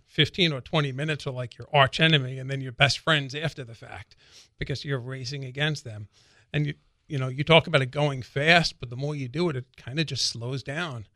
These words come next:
You know, you, you've heard about the baseball players who say the pitch is coming at you slowly, you know, and they see it in slow motion. It, it really becomes just like that to a degree when you're racing the car because y-, you do it so much, you know what to expect, and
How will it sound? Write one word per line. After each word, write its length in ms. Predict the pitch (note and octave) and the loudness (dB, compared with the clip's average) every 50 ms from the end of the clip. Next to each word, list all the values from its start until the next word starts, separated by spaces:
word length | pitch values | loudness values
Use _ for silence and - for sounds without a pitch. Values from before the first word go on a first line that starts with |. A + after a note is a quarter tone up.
| _ _ _ _ _ _ - | _ _ _ _ _ _ 0
You 80 | C#3+ D3 | 4 6
know, 80 | D3 D3 | 6 6
you, 180 | C#3+ C3+ D#3 - | 6 4 0 -6
you've 160 | - D#3+ C#3+ - | -6 -4 2 4
heard 160 | E3+ E3+ E3 | 6 6 6
about 180 | D3 D#3 D3 | 6 4 2
the 60 | C3+ B2+ | 2 0
baseball 440 | C3 D3+ E3 C#3+ - F3+ C#3 B2+ | 0 0 0 2 2 0 -2 -2
players 380 | B2 - C3+ B2+ B2+ C3 C3 - | -2 -4 -4 -4 -4 -6 -8 -10
who 80 | - C3+ | -10 -10
say 200 | - - C3+ B2 | -8 -8 -8 -8
the 100 | A#2+ A2 | -8 -10
pitch 260 | - - E3 D#3 - | -6 -4 -4 -4 -4
is 100 | C#3+ B2+ - | -10 -12 -10
coming 320 | - C#3 C#3 C3+ C3 C3 | -8 -8 -8 -8 -10 -12
at 160 | C3 C3+ - | -14 -14 -12
you 80 | B2+ A2+ | -10 -8
slowly, 560 | - - D3+ D3+ D3 A#2+ G2 F#2+ F#2 - _ _ _ _ _ _ _ _ _ _ _ - | -4 -2 0 0 0 0 -4 -8 -14 -20 _ _ _ _ _ _ _ _ _ _ _ -4
you 60 | C3+ C3 | -2 0
know, 160 | C3+ C3+ C3 | 0 0 0
and 80 | B2+ A#2+ | -2 -4
they 80 | B2 | -6
see 320 | - - - - E3 D3+ D#3 | -6 -4 0 0 0 0 -2
it 20 | |
in 80 | D3 C3 | -4 -8
slow 260 | - - D3+ C#3+ C#3 | -8 -6 -4 -4 -2
motion. 500 | C3+ C#3+ D#3 D#3+ - - A#2 G#2 F#2+ - _ _ _ _ _ _ _ _ - | -2 0 0 0 0 -2 -6 -8 -12 -14 _ _ _ _ _ _ _ _ -4
It, 140 | E3+ E3 - | -4 -4 -4
it 120 | F3+ C#3 B2+ | -4 -8 -6
really 380 | C3 C#3 D3 D3+ D#3 D#3+ D#3 C3+ | 0 2 4 4 4 4 2 0
becomes 520 | C3+ A#2+ - D#3+ D#3+ D3+ C#3 B2+ - - | -2 -4 -2 -2 -2 -2 -2 -4 -6 -8
just 360 | _ - C3 C#3+ C3+ - - | _ -6 -4 -2 -2 -4 -6
like 300 | C#3 A#2 A#2+ C#3+ C#3+ - | -8 -10 -8 -10 -8 -6
that 200 | - B2+ A#2 A#2 - | -6 -8 -8 -8 -10
to 100 | - C#3 | -10 -8
a 80 | A#2+ A2+ | -8 -10
degree 360 | A#2 B2 A#2 C3 B2+ C3+ C3 | -12 -14 -12 -10 -8 -8 -8
when 200 | B2+ B2+ B2 A#2+ | -8 -10 -10 -10
you're 100 | A#2 A#2+ | -10 -10
racing 380 | A#2+ B2+ B2+ - - B2 A2+ | -6 -6 -6 -6 -6 -8 -10
the 80 | A2+ G#2+ | -12 -12
car 480 | - - C#3 D3 D3+ C3+ B2 B2+ B2 - _ _ _ _ _ _ _ - | -8 -4 -2 0 0 2 2 0 -2 -4 _ _ _ _ _ _ _ -16
because 720 | C3+ - - - C3+ B2+ A#2+ A#2+ B2 A#2 A#2 G#2+ - - - - _ _ _ _ _ _ _ - | -16 -6 0 2 2 2 2 0 -4 -8 -8 -8 -8 -8 -8 -12 _ _ _ _ _ _ _ -12
y-, 180 | D3 C3+ C#3 - | -12 -12 -12 -8
you 160 | C#3+ C#3 C3 | -2 -2 -2
do 240 | A2+ A2+ C3+ D3 D3 | 0 0 0 -2 -2
it 120 | C3+ - | -2 -4
so 240 | - - D#3+ D3 D3+ | -2 0 2 2 2
much, 340 | D3+ C#3 C3+ C#3 C#3 - - | 2 0 -4 -6 -6 -6 -6
you 80 | C3+ A#2+ | -6 -6
know 140 | B2+ C3 | -6 -6
what 180 | C3 C3 C3 - | -6 -6 -6 -6
to 140 | - D3 C3+ | -6 -10 -10
expect, 500 | C3 B2 - - - C3 C3 C3 - - C3+ | -10 -10 -10 -6 -4 -4 -4 -4 -6 -6 -8
and 200 | B2 B2 A2+ | -8 -8 -10